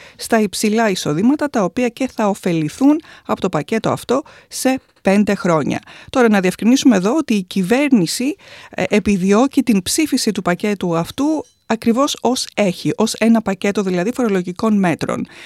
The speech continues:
Οι εργατικοί λένε ότι θα ψηφίσουν υπέρ συγκεκριμένων, ε, ε, μερών, ε, αυτού του πακέτου, γι' αυτό και θέλουν την, ε, κα-, ε, ε, να,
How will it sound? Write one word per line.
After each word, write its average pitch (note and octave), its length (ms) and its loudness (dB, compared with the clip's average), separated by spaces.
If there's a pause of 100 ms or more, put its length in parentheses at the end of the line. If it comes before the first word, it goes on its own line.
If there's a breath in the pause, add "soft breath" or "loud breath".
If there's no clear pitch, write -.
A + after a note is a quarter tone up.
(160 loud breath)
Οι G3 340 0
εργατικοί F#3+ 580 0
λένε C4 320 4
ότι A3+ 160 0
θα - 120 -2
ψηφίσουν A3 640 -2
υπέρ B3+ 360 -2
συγκεκριμένων, G3+ 1000 2 (340 loud breath)
ε, - 800 -2 (100)
ε, D#3 320 -6
μερών, F#3+ 680 2 (320 loud breath)
ε, D#3 180 -4 (100)
αυτού F#3 300 0
του F3+ 120 -4
πακέτου, - 440 -2
γι' C#4+ 100 -2
αυτό B3+ 220 0
και A3+ 140 -4
θέλουν A3+ 540 2
την, G#3 340 0
ε, E3+ 380 0
κα-, F#3+ 280 -2
ε, - 300 -8 (100)
ε, - 100 -6 (400)
να, F3+ 300 0